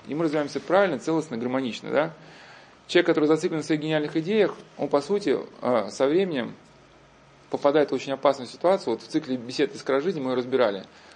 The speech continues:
Он начинает исписываться. Я хоть не, не, не специалист в психиатрии, но в психиатрии есть один термин, называется персеверация. Например, пс-, персеверация, это когда старые ловеласы очаровывали женщин,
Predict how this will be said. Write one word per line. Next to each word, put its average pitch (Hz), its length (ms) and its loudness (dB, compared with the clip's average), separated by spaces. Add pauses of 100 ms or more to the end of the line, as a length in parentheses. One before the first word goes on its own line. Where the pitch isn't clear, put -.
(120)
Он 160 120 -2
начинает 160 280 -4
исписываться. 104 720 -8 (800)
Я 156 100 4
хоть 156 140 0
не, 160 100 -2
не, 139 400 -4
не 139 140 -6
специалист 139 360 -4
в - 60 -16
психиатрии, 160 400 -2
но 147 120 -2
в - 20 -18
психиатрии 151 320 -4
есть 135 160 -2
один 131 200 -4
термин, 117 540 -4 (880)
называется 151 340 0
персеверация. 131 840 0
Например, 139 420 -2
пс-, - 160 -10 (140)
персеверация, 156 400 0
это - 80 -18
когда 131 160 2
старые 127 320 4
ловеласы 131 480 2
очаровывали 120 480 0
женщин, 190 400 -6